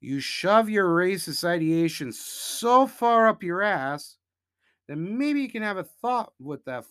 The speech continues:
fucking thought, an idea with that thought, and come to terms with it, knowing that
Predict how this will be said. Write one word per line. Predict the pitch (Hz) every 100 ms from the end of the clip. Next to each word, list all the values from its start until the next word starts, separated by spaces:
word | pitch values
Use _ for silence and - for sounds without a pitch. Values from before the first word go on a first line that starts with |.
| -
fucking | 139 - 113 98
thought, | 110 107 - _ _ _ _ -
an | 104
idea | 117 117 123 226
with | 170 95
that | 90 -
thought, | 101 98 135 _ _ _ _ _ _ _ _ _ _ _ _ _ _ _ _
and | 165 165
come | 214 226
to | 214
terms | 170 180 220 214 202 127
with | 123 -
it, | - - _ _ _ _ _ _ _ _
knowing | 120 165 240 233 160
that | 151 147